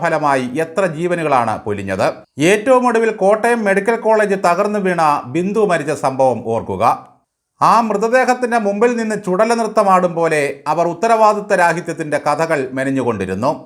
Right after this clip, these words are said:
ഒരാളവിടെ മണ്ണിൽ പുതഞ്ഞു കിടക്കുമ്പോഴും അവർ പറഞ്ഞത് കിഫ്ബിയുടെ മഹത്വവും ആരോഗ്യവകുപ്പിൻ്റെ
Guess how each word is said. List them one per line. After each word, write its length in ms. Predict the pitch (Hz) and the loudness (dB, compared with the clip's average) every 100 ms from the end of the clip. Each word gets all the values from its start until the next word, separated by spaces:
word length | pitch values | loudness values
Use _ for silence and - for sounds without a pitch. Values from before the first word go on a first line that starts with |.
| - _ _ _ _ _ - | -20 _ _ _ _ _ 0
ഒരാളവിടെ 500 | 160 220 233 233 226 220 | 4 4 4 4 2 2
മണ്ണിൽ 260 | 196 220 214 | 2 0 -4
പുതഞ്ഞു 280 | 208 214 233 226 | -4 -4 -2 -2
കിടക്കുമ്പോഴും 600 | 214 214 202 202 196 185 | -2 -2 0 0 2 2
അവർ 120 | 185 208 185 | 2 4 2
പറഞ്ഞത് 380 | 175 170 156 143 120 - _ _ _ _ _ | 2 0 2 2 0 -6 _ _ _ _ _
കിഫ്ബിയുടെ 500 | 180 196 208 254 233 214 | -4 -4 -2 2 4 4
മഹത്വവും 440 | 175 185 180 180 170 139 156 | 2 2 2 0 0 0 2
ആരോഗ്യവകുപ്പിൻ്റെ 760 | 196 208 190 180 160 160 156 | 4 2 2 0 0 -4 -4